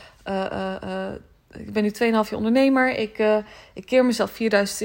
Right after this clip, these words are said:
euro salaris uit per maand en ik verwacht dat dat aan het einde van het jaar zesduizend euro salaris wordt. Ehm, en ik heb een, een, een hond, dus is die welkom. Het is een kleintje. Een, eh, dus, dus ik ben, dus ik dacht heel, ik dacht al helemaal van, "Nou ja, ik hoop dat het iets is."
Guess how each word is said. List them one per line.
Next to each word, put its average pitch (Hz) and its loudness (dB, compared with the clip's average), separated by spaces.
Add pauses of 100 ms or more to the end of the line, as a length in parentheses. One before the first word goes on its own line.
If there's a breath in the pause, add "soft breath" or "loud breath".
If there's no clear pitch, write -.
euro 196 0
salaris 240 -2
uit 226 -2
per 208 -8
maand 202 -4
en - -6
ik 185 -6
verwacht 196 -8
dat 196 -18
dat 185 -6
aan - -6
het 170 -10
einde 185 -6
van 190 -8
het 180 -10
jaar 170 -2
zesduizend 170 -4
euro 151 -6
salaris 180 -8
wordt. 269 -2 (600 loud breath)
Ehm, 208 0 (1200)
en 247 6
ik 233 2
heb 240 2
een, 226 4
een, - -4
een 214 2
hond, 214 4
dus 202 -2
is 214 -6
die 214 -2
welkom. 202 2
Het 185 -8
is 202 -4
een 208 0
kleintje. 185 -2
Een, 185 -6
eh, 180 -6
dus, 196 -8
dus 196 -8
ik 196 -10
ben, 196 0
dus 185 -6
ik 196 -6
dacht 208 0
heel, 226 4
ik - -8
dacht 240 -2
al 226 4
helemaal 240 2
van, 233 -8
"Nou 220 2
ja, - -6
ik - -10
hoop 220 -2
dat 214 -4
het 185 -12
iets 175 -6
is." 302 -2